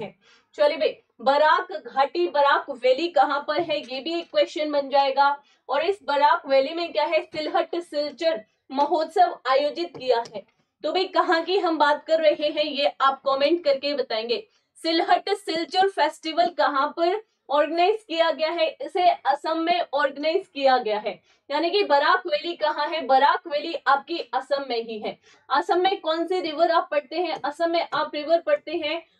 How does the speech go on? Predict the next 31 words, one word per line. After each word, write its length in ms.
ब्रह्मपुत्रा 800
river, 280
या 100
ब्रह्मपुत्र 600
आप 360
पढ़ते 280
हैं। 320
और 100
ये 120
ब्रह्मपुत्र 720
river 400
जो 160
है, 200
यहाँ 240
पर 180
एक 320
आइलैंड 460
भी 140
बनाती 500
है, 180
माजुली 580
आइलैंड, 480
माजुली 500
द्वीप 340
भी 140
बनाती 420
है। 320
माजुली 560
द्वीप 400
world 640
का। 260